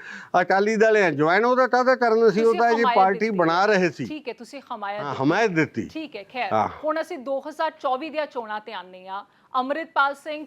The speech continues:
Speaker 2: ਚੋਣ
Speaker 1: ਹਾਂਜੀ।
Speaker 2: ਲੜ ਰਹੇ ਨੇ, ਤੁਸੀਂ ਇਹ ਦਾਅਵਾ ਜੇਲ੍ਹ ਦੇ ਅੰਦਰੋਂ ਲੈ ਕੇ ਆਏ, ਤੁਸੀਂ ਇਹ ਗੱਲ ਬਾਹਰ ਕੱਢੀ।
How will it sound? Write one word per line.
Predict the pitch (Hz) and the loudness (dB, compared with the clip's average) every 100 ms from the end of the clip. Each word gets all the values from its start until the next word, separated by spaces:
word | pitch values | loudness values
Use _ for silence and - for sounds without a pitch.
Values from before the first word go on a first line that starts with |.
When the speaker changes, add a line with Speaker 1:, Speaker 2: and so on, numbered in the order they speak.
| - | -8
Speaker 2:
ਚੋਣ | 269 262 | -4 0
Speaker 1:
ਹਾਂਜੀ। | 254 | 0
Speaker 2:
ਲੜ | 269 262 | -2 -2
ਰਹੇ | 285 277 | -4 -4
ਨੇ, | 285 | -8
ਤੁਸੀਂ | 302 - 285 320 311 | -12 -18 -16 -12 -10
ਇਹ | 294 | -6
ਦਾਅਵਾ | 233 226 240 254 | -2 -2 -2 -6
ਜੇਲ੍ਹ | 220 240 254 | -8 -10 -8
ਦੇ | 262 | -10
ਅੰਦਰੋਂ | 233 220 247 | -10 -10 -8
ਲੈ | 226 | -8
ਕੇ | 208 254 247 | -10 -10 -8
ਆਏ, | 226 247 | -6 -8
ਤੁਸੀਂ | 262 254 285 | -14 -16 -12
ਇਹ | 277 | -10
ਗੱਲ | 220 220 | -6 -6
ਬਾਹਰ | 208 208 208 233 | -4 -6 -6 -12
ਕੱਢੀ। | - 196 180 226 | -14 -18 -16 -18